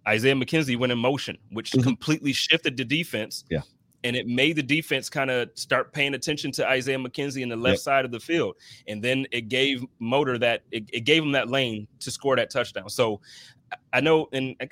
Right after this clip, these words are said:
Speaker 1: I've been arguing all week with people. People are telling me, "Well, Isaiah McKenzie's not good in the offense."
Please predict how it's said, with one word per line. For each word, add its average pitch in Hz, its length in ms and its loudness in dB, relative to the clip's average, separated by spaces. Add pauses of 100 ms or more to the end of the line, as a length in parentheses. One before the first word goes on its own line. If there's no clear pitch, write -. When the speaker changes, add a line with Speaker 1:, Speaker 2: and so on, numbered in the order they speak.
Speaker 1:
I've 185 120 0
been 160 120 0
arguing 113 500 0
all 107 160 0
week 101 180 -6
with 95 100 -14
people. 101 240 -8
People 147 260 0
are 110 40 -4
telling 117 240 0
me, 110 80 -2
"Well, 104 160 -2
Isaiah 135 320 0
McKenzie's 131 420 -4
not 131 280 -2
good 151 200 2
in 127 60 -2
the 120 100 -2
offense." 139 400 -2